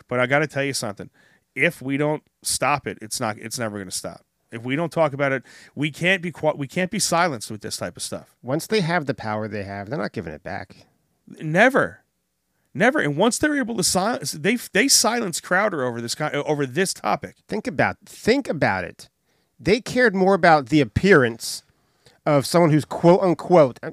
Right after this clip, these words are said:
Speaker 2: yes, fucking quotes, trans. Okay? 'Cause this guy, sh-, he could have woke up and been like,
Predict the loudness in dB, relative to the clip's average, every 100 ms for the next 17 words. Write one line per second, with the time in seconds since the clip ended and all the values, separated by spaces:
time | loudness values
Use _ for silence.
0 | -12 0 2 2 -4 -16 -8 -6 -2 -2
1 | 0 4 4 2 -10 -10 _ _ -8 6
2 | 6 6 0 -8 -10 -12 _ _ _ _
3 | _ -6 0 4 4 6 6 8 8 8
4 | 0 -12 -12 -20 -8 -4 6 8 10 10
5 | 8 2 4 6 6 4